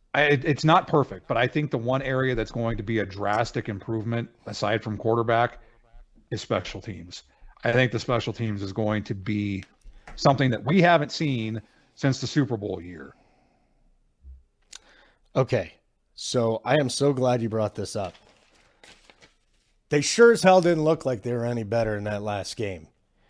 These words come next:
Speaker 2: And actually, the last two games, Nathaniel Hackett had to call out the special teams. So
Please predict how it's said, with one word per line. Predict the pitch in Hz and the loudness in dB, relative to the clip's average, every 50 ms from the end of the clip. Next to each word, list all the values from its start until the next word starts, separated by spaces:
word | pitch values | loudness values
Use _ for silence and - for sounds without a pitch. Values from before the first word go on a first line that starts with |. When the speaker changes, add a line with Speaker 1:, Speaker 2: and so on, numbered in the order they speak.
| _ _ - | _ _ -2
Speaker 2:
And | 147 143 165 | 0 2 4
actually, | 180 190 - - - 165 160 156 147 139 139 143 | 4 4 4 2 0 0 2 2 2 2 0 0
the | 139 147 147 | 2 2 2
last | 143 139 147 160 170 175 165 - - - - | 4 4 4 4 4 2 2 0 -2 -8 -6
two | - 190 214 190 | -2 -2 0 2
games, | 151 160 143 147 147 135 113 | 2 2 2 2 0 0 -2
Nathaniel | 139 131 - 151 156 156 151 139 | -4 -4 0 0 2 2 2 0
Hackett | 117 120 156 160 151 - 147 135 123 - _ _ - | 0 0 0 -2 0 0 -2 -2 -4 -4 _ _ -8
had | 120 139 135 | -6 -4 -4
to | 147 | -2
call | 139 - 143 139 139 131 | 0 2 4 4 4 4
out | 131 156 160 - | 2 2 0 -2
the | 123 107 | -4 -10
special | - - 117 98 - - 95 | -6 -6 -6 -6 -6 -10 -12
teams. | 90 - 107 95 87 85 82 - - - - _ _ _ _ _ _ _ _ _ _ _ | -12 -12 -12 -12 -12 -12 -14 -14 -16 -16 -18 _ _ _ _ _ _ _ _ _ _ _
So | - - - - 156 151 143 143 139 139 135 135 127 - | -18 -8 -2 4 6 8 8 8 8 6 4 0 -2 -6